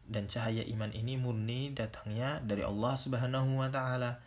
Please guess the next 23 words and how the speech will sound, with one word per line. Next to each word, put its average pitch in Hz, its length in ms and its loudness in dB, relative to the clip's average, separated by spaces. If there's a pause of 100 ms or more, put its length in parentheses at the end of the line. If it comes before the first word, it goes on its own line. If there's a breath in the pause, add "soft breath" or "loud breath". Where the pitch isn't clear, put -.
(420 loud breath)
yang 110 160 2
mana 107 240 4
Allah 117 240 2
berikan 120 480 0
kepada 107 240 2
hambanya 113 560 2
yang 156 320 -2
ia 98 160 0
kehendaki. 92 400 -2
Maka 92 240 -2
sudah 113 320 0
selayaknya 101 720 -2
bagi 92 240 -4
kita 143 400 0 (560 loud breath)
untuk 175 320 -2
terus 165 240 0
meminta 151 480 0
kepada 113 320 0
Allah 107 320 0
Subhanahu 98 480 -4
wa 98 80 -4
taala 101 560 -2
agar 127 480 0